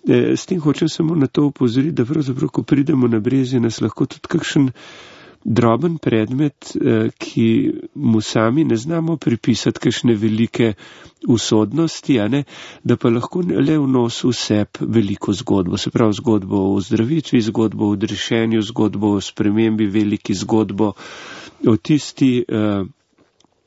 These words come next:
eh, o tisti odrešilni moči vere, ki človeka v eni stiski, v eni opori na, na, eh, recimo, izbrano podobo, se pravi, na, recimo, na Breško Marijo Pomagaj ali kakorkoli,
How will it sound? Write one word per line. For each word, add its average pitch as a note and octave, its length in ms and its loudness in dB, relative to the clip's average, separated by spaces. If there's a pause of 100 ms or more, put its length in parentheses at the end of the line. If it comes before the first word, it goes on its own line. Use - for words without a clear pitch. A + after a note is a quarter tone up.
(120)
eh, B2 180 0
o A#2+ 140 2
tisti B2+ 360 0
odrešilni A#2 600 0
moči A2 420 -2
vere, A#2 360 0
ki C3 300 -2 (480)
človeka A2+ 720 2
v A2+ 280 0 (100)
eni G#2+ 160 -2
stiski, C3+ 880 -2
v A2+ 320 0
eni G#2+ 220 0
opori A#2+ 680 0
na, A2 500 0 (640)
na, A2+ 560 2
eh, A2+ 380 0
recimo, A2+ 360 0
izbrano A#2 440 -2
podobo, B2+ 440 0
se - 140 -10
pravi, A#2 260 0
na, A2 160 0
recimo, G#2+ 340 -4
na B2 80 -2
Breško B2 420 -2
Marijo A#2 360 0
Pomagaj B2+ 500 0
ali A#2 120 2
kakorkoli, C3+ 600 0